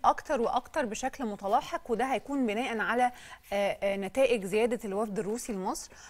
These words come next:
آه، زيارة الوفد الروسي لمصر، واللي فيها هيتم تقييم الوضع الوبائي واتباع طبعًا الإجراءات الاحترازية. تفاصيل أكتر خلونا نعرفها من الخبير السياحي الأستاذ عصام علي. صباح الورد يا فندم.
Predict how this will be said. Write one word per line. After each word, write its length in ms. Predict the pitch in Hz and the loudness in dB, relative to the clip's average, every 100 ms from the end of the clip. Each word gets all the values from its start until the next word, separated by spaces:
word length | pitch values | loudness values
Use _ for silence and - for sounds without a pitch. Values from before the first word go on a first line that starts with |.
| - - | -10 -6
آه، 80 | |
زيارة 320 | 180 220 254 233 | 2 4 4 4
الوفد 260 | 196 226 214 | 0 0 0
الروسي 320 | 196 226 240 | -2 -4 -4
لمصر، 300 | 202 277 294 | -2 -2 0
واللي 180 | 247 240 | 0 0
فيها 280 | 320 320 247 | 0 4 4
هيتم 300 | 233 269 277 | 2 -2 -2
تقييم 480 | - - 277 320 | -4 -4 -2 0
الوضع 360 | 262 226 254 247 | 2 2 2 0
الوبائي 460 | 196 180 226 320 269 | 0 0 0 0 0
واتباع 440 | 220 - 196 233 | -2 -2 -2 -2
طبعًا 380 | 233 220 208 160 | -2 -2 -2 -2
الإجراءات 480 | 175 170 175 214 - | -6 -4 -4 -6 -8
الاحترازية. 680 | - - 175 175 240 311 - - - | -14 -12 -10 -6 -4 -4 -8 -14 -10
تفاصيل 460 | 220 214 233 294 320 | -8 -6 -4 -2 0
أكتر 320 | 285 - 285 | 0 0 -4
خلونا 360 | - 220 254 254 | -2 -2 0 0
نعرفها 500 | 190 220 - 254 233 | 0 -2 -2 -2 0
من 240 | 233 254 | 0 -2
الخبير 440 | 202 - 202 226 | -4 -8 -6 -4
السياحي 440 | 240 - 196 254 247 | -4 -4 -4 -2 -2
الأستاذ 420 | 202 - 233 220 | -4 -2 -2 0
عصام 340 | 196 - 240 | -2 -2 -2
علي. 240 | 196 208 226 | 0 0 -2
صباح 400 | - 180 214 - | -2 -2 -2 -4
الورد 280 | 185 190 175 | -4 -2 -4
يا 60 | |
فندم. 220 | 180 160 | -6 -8